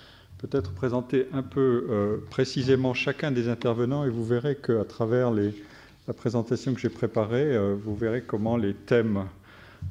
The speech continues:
euh, de recherche vont émerger qui permettront en fait de donner, euh, une unité possible à cette journée.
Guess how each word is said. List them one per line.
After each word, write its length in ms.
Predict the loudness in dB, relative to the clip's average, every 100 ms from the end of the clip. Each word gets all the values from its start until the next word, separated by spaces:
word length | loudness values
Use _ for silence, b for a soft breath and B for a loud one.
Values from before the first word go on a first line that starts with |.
| -4
euh, 380 | 0 0 -2 -4
de 180 | -8 -8
recherche 540 | -8 -8 -4 -4 -4
vont 160 | -6 -4
émerger 680 | -2 -2 -4 -6 -2 0 0
qui 140 | -6
permettront 720 | -4 0 2 0 -4 -4 -4 -4 -8
en 100 | -8
fait 480 | -2 0 0 -2 -4
de 80 |
donner, 300 | -2 0 0
euh, 340 | 2 2 0 -2 -8 B B B -6
une 160 | -2
unité 440 | 2 2 0 0 0
possible 680 | 0 -6 -4 -4 0 0 0
à 100 | -4
cette 220 | -4 -4
journée. 340 | -2 -2 -2